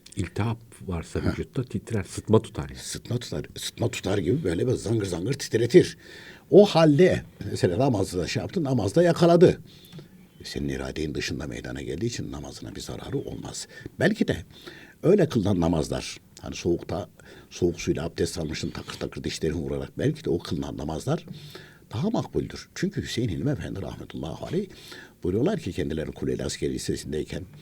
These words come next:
Speaker 2: e, ben de lisede vazife yaptığım için iyi biliyorum. Sıfatım din dersi öğretmen olmasına rağmen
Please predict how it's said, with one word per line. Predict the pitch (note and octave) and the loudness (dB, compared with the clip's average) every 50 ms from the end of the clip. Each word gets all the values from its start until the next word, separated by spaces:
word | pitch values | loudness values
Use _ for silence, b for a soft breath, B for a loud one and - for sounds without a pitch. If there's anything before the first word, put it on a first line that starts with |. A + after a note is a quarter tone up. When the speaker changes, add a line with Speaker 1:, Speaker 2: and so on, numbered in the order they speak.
| B B B B B B B B B - | B B B B B B B B B -4
Speaker 2:
e, | A2+ | -4
ben | F3 A3+ G#3 | -2 -2 -2
de | F3 - | -2 0
lisede | E2 - - - E2 - C#2 B1+ - - - - - - | -2 0 2 0 0 0 0 -4 -4 -8 -14 -18 -16 -10
vazife | F2 F2+ D#2+ - - F2+ | -6 -6 -4 0 0 0
yaptığım | D#2 D2+ - - F2+ E2+ | 0 0 -2 -4 -4 -4
için | D2+ - - C2 | -4 -4 -4 -4
iyi | D#2 E2+ E2 C#2 | -2 -2 -2 -2
biliyorum. | D2 - B1+ C#2 - A2 - - | -2 -4 -4 -4 -4 -6 -8 -10
Sıfatım | - - - - - G2+ - F#2 E2 | -12 -12 -10 -6 -6 -4 -4 -4 -4
din | D2 F2 E2 D#2 | -2 -2 -2 0
dersi | D#2+ D#2 - - E2+ | 0 0 0 -2 -2
öğretmen | D2+ E2 D2+ - - E2 | -2 -2 -4 -4 -6 -6
olmasına | D#2+ E2+ D#2+ D#2 - - - - A#1 C2 | -4 -4 -4 -6 -6 -6 -6 -6 -4 -6
rağmen | A#1+ - - A#2 C#3 E3 | -6 -6 -6 -6 -6 -6